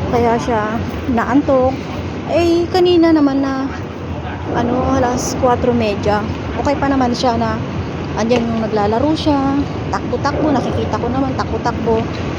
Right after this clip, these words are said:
Nung inaya ko na siyang umalis, kasi nga, mayroon, may klase, may klase pa kami ng six to eight. Habang naglalakad, pinapakain ko siya. Sabi ko, "Ba't ang hina mong kumain?" Sabi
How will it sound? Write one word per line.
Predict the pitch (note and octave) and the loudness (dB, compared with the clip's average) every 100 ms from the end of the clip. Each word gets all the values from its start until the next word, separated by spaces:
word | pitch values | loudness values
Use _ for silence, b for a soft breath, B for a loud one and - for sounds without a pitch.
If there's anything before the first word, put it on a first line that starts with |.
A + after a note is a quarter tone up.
| - - | -4 2
Nung | C4 C4+ | 2 6
inaya | D4+ D#4+ D4 D4+ | 6 6 2 0
ko | D4+ | 2
na | D4 | 2
siyang | D4+ C#4 | 2 0
umalis, | C4 C4 A#3 A3+ B3+ - | 0 2 2 0 -2 -4
kasi | B3+ C4 | -4 -2
nga, | A#3+ A3+ | -2 -2
mayroon, | A3+ A3+ A3+ A3+ A#3+ A#3 - - - - - - - | 0 -2 -2 -2 -2 -2 -2 -4 -4 -4 -4 -6 0
may | A#3+ A#3 | 0 2
klase, | B3 A#3 - A#3+ | 0 0 -2 -2
may | B3 | 0
klase | A#3+ A3+ A3+ B3+ | 0 -2 -2 -2
pa | |
kami | A#3+ B3+ A#3+ A3+ | -2 0 -2 -2
ng | A3 G#3+ A3 - - - - - - - - | -2 -2 -2 -4 -4 -4 -4 -4 -4 -4 -4
six | C4+ - - | -2 -4 0
to | B3+ | 4
eight. | A#3 A#3+ A#3 | 6 4 2
Habang | A#3+ B3 | -2 -2
naglalakad, | B3 B3 D4+ C#4+ C4 B3+ | -2 0 0 2 0 0
pinapakain | C4 A#3+ B3+ A#3+ A3+ A#3 | 0 0 0 -2 -2 -2
ko | |
siya. | A#3 A#3 A3+ | -2 -2 -2
Sabi | - A#3+ C4 | -2 -2 2
ko, | A#3 A3 - - - - - - - - - - - - | 2 0 -2 -4 -4 -4 -4 -6 -4 -4 -4 -4 -4 0
"Ba't | C#4 C#4 | 0 4
ang | D4+ D4+ | 6 6
hina | C#4+ | 6
mong | C4+ C4+ C4 | 2 0 -2
kumain?" | A#3 G3+ A#3 B3+ | -2 -2 -2 -4
Sabi | C4 A#3 | -2 -2